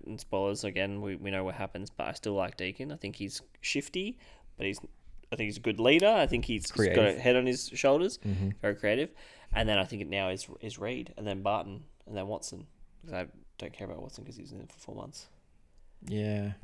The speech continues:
Speaker 1: He-, he-, what was that Simpsons thing? "Uh, my name was Henry Harrelson, and what was the, I died in forty days."
Speaker 2: That's
Speaker 1: the,
Speaker 2: right.
Speaker 1: the
Speaker 2: Yeah, I
Speaker 1: s-
Speaker 2: died in forty days. Yeah, that's, uh, that's Reid, man.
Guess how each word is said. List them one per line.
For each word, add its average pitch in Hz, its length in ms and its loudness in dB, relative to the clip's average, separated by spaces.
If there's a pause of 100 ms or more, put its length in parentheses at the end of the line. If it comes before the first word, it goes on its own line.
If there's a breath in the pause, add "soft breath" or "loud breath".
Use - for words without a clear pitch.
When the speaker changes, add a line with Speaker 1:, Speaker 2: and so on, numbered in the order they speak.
(160)
Speaker 1:
He-, 135 220 -6
he-, 117 180 -2
what 110 160 -2
was 139 100 -6
that - 260 0
Simpsons 117 500 -6 (140)
thing? 113 340 -4
"Uh, 117 80 -4
my 139 160 2
name 190 160 0
was 147 120 -2
Henry 175 240 2
Harrelson, 160 600 0
and 107 140 -4 (120)
what 143 160 4
was 151 120 0
the, 135 180 0 (200)
I 139 100 4
died 151 280 10
in 131 40 -2
forty 185 300 6
days." 117 760 6 (640)
Speaker 2:
That's 131 240 -4
Speaker 1:
the, - 60 -6
Speaker 2:
right. - 260 -4
Speaker 1:
the 127 100 0
Speaker 2:
Yeah, 127 200 -2
I 190 40 2
Speaker 1:
s- 160 100 2
Speaker 2:
died 185 240 4
in 120 100 4
forty 339 320 6
days. 131 340 4 (1300 loud breath)
Yeah, 104 240 0 (320)
that's, - 380 -2
uh, 117 200 4
that's 117 280 0
Reid, 151 300 0
man. 139 160 -2